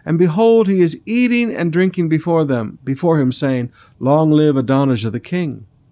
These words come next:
But me, your servant, and Zadok the priest, and Benaniah the son of Joadiah,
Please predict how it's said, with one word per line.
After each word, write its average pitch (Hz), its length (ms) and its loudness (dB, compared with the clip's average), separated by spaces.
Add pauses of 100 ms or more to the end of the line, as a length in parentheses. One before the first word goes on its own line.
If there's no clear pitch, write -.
(880)
But - 160 -2
me, 185 140 2
your 214 180 -2
servant, 165 460 -4
and 120 120 -4
Zadok 156 380 -4
the 139 100 -6
priest, 160 380 -4
and 120 160 -4
Benaniah 131 560 -2
the 131 80 -8
son 135 180 -6
of 131 120 -4
Joadiah, 123 640 -4